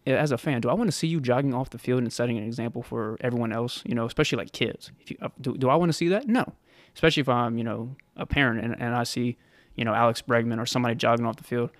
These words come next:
You know, I, I want my kid to kind of exemplify and, and kind of follow in his footsteps. But if I see him jogging off the field, it, it kinda sets a bad example as a whole. So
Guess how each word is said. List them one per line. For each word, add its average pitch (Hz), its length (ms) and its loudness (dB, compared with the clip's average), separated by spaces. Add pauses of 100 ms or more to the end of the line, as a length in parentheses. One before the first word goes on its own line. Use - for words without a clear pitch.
(220)
You 120 100 -2
know, 117 100 2
I, 117 140 4
I 113 140 -2
want 147 140 2
my 127 120 2
kid 127 240 -2
to 117 260 -4 (140)
kind 123 120 -2
of 113 80 -2
exemplify 117 680 -2
and, 113 260 -6
and 160 80 -10
kind 127 160 -2
of 110 80 -4
follow 117 240 2
in 120 120 -4
his 131 160 -2
footsteps. - 460 -10
But - 100 -4
if 117 60 -2
I 120 40 -2
see 123 240 0
him 123 180 0
jogging 117 300 0
off 113 80 -10
the - 80 -16
field, 135 240 0
it, 120 180 -4
it - 160 -6
kinda 120 220 -2
sets 123 240 -2
a 117 60 -2
bad 117 220 2
example 117 500 -6 (260)
as 117 180 2
a 104 60 -6
whole. - 260 -2 (480)
So 117 360 2